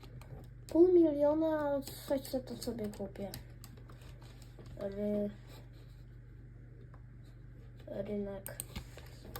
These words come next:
Przepraszam, ale ja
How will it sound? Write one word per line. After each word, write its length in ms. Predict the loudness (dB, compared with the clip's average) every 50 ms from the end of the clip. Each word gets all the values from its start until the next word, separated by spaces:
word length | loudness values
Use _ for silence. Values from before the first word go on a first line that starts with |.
| -12 -12 -14 -16 -14 -12 -12 -12 -12 -12 -10 -8 -6 -6 -6 -8 -12 -14 -14 -4 0 2 2 2 0 -4 -12 -14 -14 -14 -14 -14 -14 -14 -16 -16 -16 -16 -16 -16 -16 -16 -16 -16 -16 -16 -16 -16 -16 -16 -16 -16 -16 -16 -16 -16 -16 -16 -18 -16 -18 -18 -16 -16 -16 -16 -14 -6 -2
Przepraszam, 500 | 0 2 4 4 4 4 4 4 4 6
ale 160 | 6 6 6
ja 200 | 6 4 4